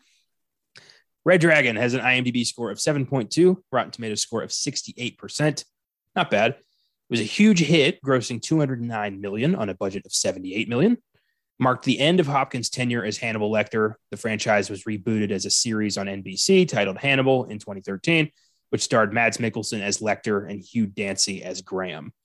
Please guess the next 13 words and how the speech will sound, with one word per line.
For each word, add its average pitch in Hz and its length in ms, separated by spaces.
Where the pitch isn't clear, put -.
Ran 101 180
for 104 100
three 160 200
seasons, 190 460
got 117 220
canceled 151 460
'cause 98 180
no 123 160
one 123 100
was 110 140
fucking 98 260
watching - 300
it. - 80